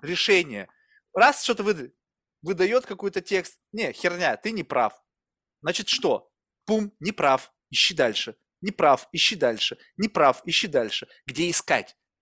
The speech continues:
Посмотрел всё по своим полкам, полазил в своей библиотеке знаний. Нету. Надо где-то пойти искать в другом месте.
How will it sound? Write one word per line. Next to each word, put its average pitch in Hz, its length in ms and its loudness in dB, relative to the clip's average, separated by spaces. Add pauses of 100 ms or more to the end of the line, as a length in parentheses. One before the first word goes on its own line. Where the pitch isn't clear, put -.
(320)
Посмотрел 196 540 2
всё - 240 0
по - 120 -4
своим 175 300 -4
полкам, 160 460 -2
полазил 170 520 2
в 147 60 -14
своей 165 220 -6
библиотеке 165 640 -6
знаний. 135 340 -4
Нету. 135 520 -8 (560)
Надо 123 200 0
где-то 135 260 -4
пойти 160 320 -4
искать 214 280 2
в 185 40 -12
другом 240 300 -4
месте. 196 300 -4